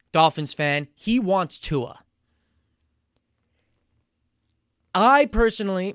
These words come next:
Jameis Winston, he just got lasik eye surgery. He's had really bad eyesight the past couple years. I'm blaming all the interceptions on that. So he got lasik. If he went to the Dol-, like, how mad could you be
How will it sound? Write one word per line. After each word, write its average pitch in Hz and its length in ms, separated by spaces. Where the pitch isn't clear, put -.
Jameis 269 360
Winston, 269 340
he 247 80
just 294 160
got 320 180
lasik 285 280
eye 277 160
surgery. 147 500
He's 160 180
had 185 160
really 233 220
bad 240 220
eyesight 208 520
the 131 40
past 127 260
couple 123 220
years. - 480
I'm 147 140
blaming 190 340
all 196 100
the 190 120
interceptions 185 480
on 160 160
that. 120 240
So - 120
he 151 60
got 214 260
lasik. 185 540
If 190 220
he 247 180
went 277 240
to 277 80
the 262 80
Dol-, 202 340
like, 196 200
how 240 240
mad 226 440
could 196 240
you 165 120
be 135 640